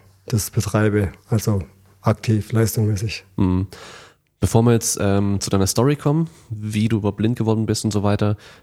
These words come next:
Speaker 2: würde ich erstmal gerne über den Blindfußball an sich sprechen. Das
Speaker 1: Ja.
Speaker 2: heißt, die, ich kenn wenige
Speaker 1: Ja.
Speaker 2: Leute, die Blindenfußball kennen.
Speaker 1: Die Reihenfolge ist nicht anders besser.
Speaker 2: Oh, können wir im Sport anfangen?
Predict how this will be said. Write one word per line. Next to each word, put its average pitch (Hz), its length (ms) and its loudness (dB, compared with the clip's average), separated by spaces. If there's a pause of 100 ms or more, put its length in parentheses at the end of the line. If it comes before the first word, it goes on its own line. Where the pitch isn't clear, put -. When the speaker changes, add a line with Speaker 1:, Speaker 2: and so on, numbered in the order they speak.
Speaker 2:
würde 98 180 2
ich 98 120 -2
erstmal 104 300 2
gerne 98 200 2
über 95 140 2
den 95 180 0
Blindfußball 104 460 0
an 90 60 0
sich 107 140 0
sprechen. 87 340 -4 (1000)
Das 90 100 2
Speaker 1:
Ja. 101 80 6
Speaker 2:
heißt, 95 380 2
die, 101 160 0 (440)
ich - 160 -14 (220)
kenn 117 300 2
wenige 123 240 6
Speaker 1:
Ja. 117 80 4
Speaker 2:
Leute, 110 120 0
die 113 80 -2
Blindenfußball 107 600 0
kennen. 147 340 0
Speaker 1:
Die 127 80 2
Reihenfolge 117 800 0 (480)
ist - 280 -6
nicht 135 140 -2
anders 127 240 2
besser. 117 460 0 (960)
Speaker 2:
Oh, 135 300 4 (400)
können 110 120 4
wir 101 60 6
im 95 40 0
Sport - 260 2
anfangen? 104 420 0